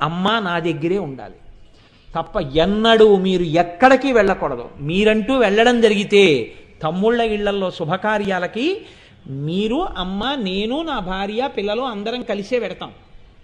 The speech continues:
తప్ప మీరు ఎవరి దగ్గర ఎన్నాళ్ళన్న మాట తేవద్దు, అలా ఉండడానికి వీల్లేదు."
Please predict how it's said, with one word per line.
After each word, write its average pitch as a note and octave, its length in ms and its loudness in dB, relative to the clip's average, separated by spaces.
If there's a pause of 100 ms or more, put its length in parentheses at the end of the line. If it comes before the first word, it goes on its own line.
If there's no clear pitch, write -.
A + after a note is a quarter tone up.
తప్ప A3+ 200 -6
మీరు G#3 360 -2
ఎవరి G#3 420 -2
దగ్గర A3 340 2
ఎన్నాళ్ళన్న G3 720 -2
మాట E3 260 -6
తేవద్దు, F#3+ 540 0
అలా F3+ 340 0
ఉండడానికి F3+ 520 -2
వీల్లేదు." B2+ 540 -10